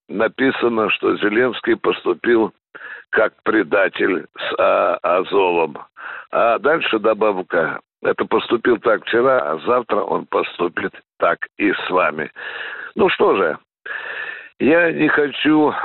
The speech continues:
<clears throat> втягиваться во внутренние, внутриполитические украинские, э, вот эти свары, но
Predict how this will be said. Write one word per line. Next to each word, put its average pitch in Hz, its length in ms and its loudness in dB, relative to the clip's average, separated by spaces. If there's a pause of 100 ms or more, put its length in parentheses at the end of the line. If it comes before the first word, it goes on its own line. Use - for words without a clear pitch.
(240)
<clears throat> 80 480 -4
втягиваться 113 840 2
во 110 140 2
внутренние, 110 840 0
внутриполитические 110 1000 0
украинские, 104 800 0 (920)
э, 98 120 4
вот 90 280 -4
эти 98 300 0 (640)
свары, 127 600 2 (640)
но 101 640 0